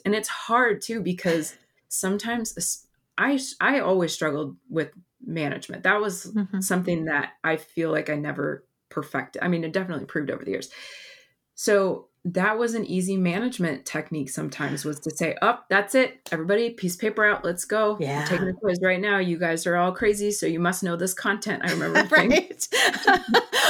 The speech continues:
Speaker 2: Oh, man, I can just hear myself saying exactly the same
Speaker 1: Right.
Speaker 2: thing. <laughs>
Speaker 1: So
Speaker 2: Oh,
Speaker 1: it was,
Speaker 2: yeah.
Speaker 1: it's hard because, you know, we have
Speaker 2: It is.
Speaker 1: these, these patterns that
Speaker 2: Mm-hmm.
Speaker 1: we have established for whatever reason.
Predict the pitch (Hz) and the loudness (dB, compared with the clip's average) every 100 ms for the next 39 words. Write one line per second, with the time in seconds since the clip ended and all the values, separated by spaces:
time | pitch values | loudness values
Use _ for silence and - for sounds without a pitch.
0 | - - 320 311 320 240 330 339 339 - | 4 4 4 6 4 4 2 0 0 2
1 | 302 262 262 269 254 254 - 214 214 233 | 2 2 0 4 2 2 0 2 2 2
2 | 247 226 247 240 233 - - 233 226 208 | 6 4 4 2 0 0 0 0 4 6
3 | 202 - - - - - 494 381 269 427 | 6 6 4 4 -12 -4 -2 0 0 -2
4 | - _ _ _ _ - 440 403 370 - | -4 _ _ _ _ -12 -8 -8 -10 -18
5 | - - 415 320 247 226 208 202 196 202 | -10 -4 -2 -2 -6 -2 4 6 6 4
6 | 202 175 170 - - - 208 226 220 226 | 0 -2 -6 -10 -10 0 4 6 4 -2
7 | - 254 285 381 277 185 170 233 170 165 | -2 2 4 4 2 -2 -2 2 2 2
8 | 175 - - 180 180 185 202 196 202 226 | -2 -6 -2 0 2 2 2 0 0 -4
9 | 202 - _ - 196 190 180 185 185 208 | -6 -10 _ -6 -2 -2 -4 0 2 2
10 | 208 165 165 175 160 156 156 - - _ | 2 0 -4 -4 0 2 0 -2 -10 _
11 | _ - 170 175 185 180 180 180 175 165 | _ -6 0 2 2 2 0 0 0 2
12 | 180 175 170 175 170 180 214 180 139 170 | 0 0 0 2 2 2 2 0 -2 -4
13 | 233 | -8